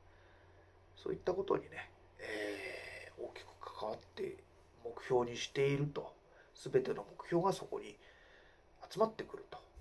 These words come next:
いうことなんだなということがこれでわかります。えー、火地風水、火が二、地が三、風二、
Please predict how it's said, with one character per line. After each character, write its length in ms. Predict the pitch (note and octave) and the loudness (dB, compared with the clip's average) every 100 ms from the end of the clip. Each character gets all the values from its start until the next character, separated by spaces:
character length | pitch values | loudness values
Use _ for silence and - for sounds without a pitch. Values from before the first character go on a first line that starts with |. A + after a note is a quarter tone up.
| - - - | -18 -18 -10
い 100 | G#2+ | -6
う 80 | G2 | -6
こ 160 | - - | -6 -6
と 100 | - | -6
な 120 | - | -6
ん 80 | D3 | -4
だ 100 | C#3 | 4
な 140 | G3+ | 4
と 180 | G#3 - | 4 -6
い 60 | |
う 40 | - | -8
こ 80 | - | -10
と 120 | - | -10
が 60 | - | -10
こ 120 | - | -6
れ 80 | G#2 | -4
で 80 | G2 | -4
わ 120 | F#2 | -8
か 120 | - | -12
り 80 | - | -14
ま 80 | - - | -14 -14
す。 280 | - - - - _ _ - - - - - - - - - - - - - - | -14 -16 -20 -20 _ _ -20 -20 -20 -20 -20 -20 -20 -20 -20 -20 -20 -20 -16 -8
え 880 | - - - - - - - - - - - - _ _ _ _ - - - - - | -4 -2 -2 -4 -8 -12 -14 -16 -20 -20 -20 -20 _ _ _ _ -20 -20 -20 -20 -6
ー、 20 | - | 0
火 120 | G#3+ | 0
地 400 | - F3 C#3+ A#2+ | 0 0 2 0
風 340 | - C3+ B2+ | -2 -2 -2
水、 300 | - - - - - - | -4 -10 -12 -16 -20 -20
火 180 | - - | -12 -4
が 220 | G3+ A2 | 2 2
二、 280 | A2 A#2 A#2 - | 2 -4 -8 -8
地 220 | - - | -8 -4
が 320 | - G2 F2 | -4 -4 -6
三、 260 | - - A#2 - - _ - | -6 -4 -4 -4 -20 _ -16
風 640 | - A#2+ A#2 A2 G3+ E3 | -8 0 2 2 0 -2
二、 200 | C3 B2+ | -6 -12